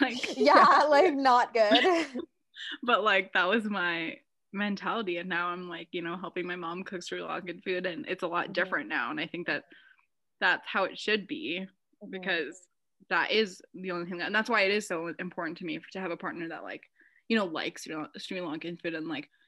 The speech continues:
Speaker 1: will want our kids to eat Sri Lankan food and will cook it with me and, like, will
Speaker 2: Mm-hmm.
Speaker 1: enjoy at least, you know, some things, because
Speaker 2: Mm-hmm.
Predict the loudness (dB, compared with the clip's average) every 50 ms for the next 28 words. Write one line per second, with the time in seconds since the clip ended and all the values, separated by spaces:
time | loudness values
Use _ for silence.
0 | _ _ _ _ _ _ _ -10 -4 0 2 4 4 2 2 0 0 0 0 0
1 | -2 -2 -4 -4 -4 -6 -4 -6 -8 -10 -10 -10 -10 -8 -8 -6 -4 -4 -4 -4
2 | -4 -6 -6 -8 -10 -6 -6 -6 -6 -6 -8 -10 -12 -10 -10 -8 -4 -2 -2 -2
3 | -4 -4 -6 -6 -4 -4 -4 -4 -4 -4 -4 -4 -4 -4 -4 -2 -2 -2 -2 -4
4 | -6 -4 -4 -4 -4 -4 -6 -8 -10 -10 -8 -6 -4 -4 -4 -6 -8 -10 -12 -12
5 | -10 -10 -12 -10 -10 -12 -14 -14 -18 _ _ -20 -20 -20 -16 _ -6 -4 -2 0
6 | 0 0 0 0 -4 -6 -10 -12 -16